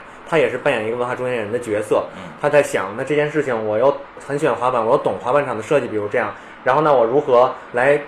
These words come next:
Speaker 1: 去结合其他的资源，商业资源也好，然后体制资源也好，对吧？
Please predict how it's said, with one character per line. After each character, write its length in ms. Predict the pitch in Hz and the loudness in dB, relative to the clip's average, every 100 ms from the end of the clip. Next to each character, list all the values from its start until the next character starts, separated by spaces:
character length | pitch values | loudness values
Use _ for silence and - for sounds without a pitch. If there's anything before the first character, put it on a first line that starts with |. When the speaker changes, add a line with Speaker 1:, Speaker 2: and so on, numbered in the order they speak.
| - | -8
Speaker 1:
去 160 | - | -4
结 160 | 156 147 | 2 4
合 100 | 151 | 4
其 160 | 147 151 | 2 2
他 100 | 196 | 4
的 120 | 156 | 4
资 100 | 120 | 0
源， 180 | 95 95 | -4 0
商 160 | 202 | 2
业 120 | 196 | 2
资 100 | 135 | 2
源 140 | 135 123 | 2 0
也 80 | 113 | -2
好， 280 | - 73 - - - | -2 -6 -8 -16 -4
然 100 | 139 | -4
后 60 | - | -2
体 100 | 131 | -4
制 160 | 170 | -2
资 140 | 175 135 | 0 0
源 180 | 123 113 | 0 0
也 80 | |
好， 260 | 120 110 73 - - - - | -2 -4 -6 -14 -20 -14 -4
对 80 | 117 | 0
吧？ 200 | 101 | -2